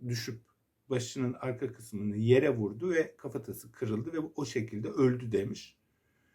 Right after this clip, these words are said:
Bu tabii ki hem yüz on iki ekiplerinin muayenesiyle o bölgede bir kırık oluşur mu oluşmaz mı? Hem de adli tıbbın otopsisinde rahatlıkla ortaya konacak bir şey. Nitekim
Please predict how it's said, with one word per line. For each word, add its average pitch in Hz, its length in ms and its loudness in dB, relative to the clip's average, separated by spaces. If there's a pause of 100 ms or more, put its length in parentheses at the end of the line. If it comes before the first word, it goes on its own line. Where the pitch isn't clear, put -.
(340)
Bu 196 340 0 (100)
tabii 131 300 0
ki 156 240 -2
hem 151 280 -2 (800)
yüz 131 180 -2
on 131 140 4
iki 110 200 -2
ekiplerinin 101 560 -6
muayenesiyle 110 960 4
o 107 160 -2
bölgede 101 440 2
bir 117 100 -12
kırık - 380 -8
oluşur 104 320 -4
mu 107 160 -2
oluşmaz 104 540 0
mı? 127 240 -2 (400)
Hem 156 200 -6
de - 60 -4
adli 143 300 0
tıbbın 113 200 -12
otopsisinde 127 720 -4
rahatlıkla 135 440 0
ortaya 127 360 -4
konacak 127 500 -2
bir - 60 -16
şey. - 280 0 (460)
Nitekim 196 640 -2